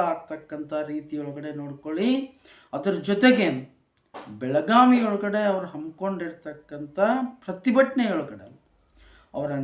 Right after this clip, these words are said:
ನ್ಯಾಯಯುತವಾಗಿರ್ತಕ್ಕಂಥ ಬೇಡಿಕೆಗಳು ಏನೇನಿದಾವೋ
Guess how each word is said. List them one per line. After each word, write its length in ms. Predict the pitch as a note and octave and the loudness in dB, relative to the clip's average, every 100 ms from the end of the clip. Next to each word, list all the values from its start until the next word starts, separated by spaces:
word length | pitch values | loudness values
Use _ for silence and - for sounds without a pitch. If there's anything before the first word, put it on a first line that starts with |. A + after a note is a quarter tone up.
| C3+ D3 | -2 2
ನ್ಯಾಯಯುತವಾಗಿರ್ತಕ್ಕಂಥ 1700 | F#3 B3+ C4 A#3+ A3+ G#3+ G#3 G3+ G3+ G3 - F3+ - - F3+ F3 G3 G3 G3 - | 4 6 4 2 2 0 0 -2 -6 -6 -6 -8 -8 -10 -8 -6 -4 -2 -4 -4
ಬೇಡಿಕೆಗಳು 760 | E3 G3+ G#3 - G3 F#3+ G3 F#3+ - - F#3+ | 0 0 0 -4 -4 -2 -4 -4 -10 -2 2
ಏನೇನಿದಾವೋ 720 | B3 C#4 C4 G3 F3+ F3+ | 4 6 4 4 2 2